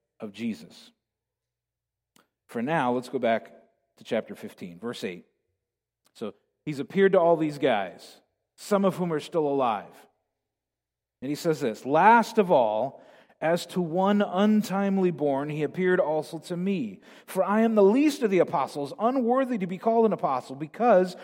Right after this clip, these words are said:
I persecuted the church of God. But by the grace of God, I am what I am, and by his grace toward me was, and, and his grace toward me was not in vain. On the contrary,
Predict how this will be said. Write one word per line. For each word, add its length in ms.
I 120
persecuted 760
the 80
church 300
of 100
God. 320
But 120
by 160
the 80
grace 400
of 80
God, 260
I 120
am 240
what 160
I 80
am, 400
and 140
by 180
his 220
grace 380
toward 400
me 320
was, 140
and, 260
and 340
his 260
grace 340
toward 340
me 280
was 160
not 260
in 180
vain. 400
On 140
the 60
contrary, 680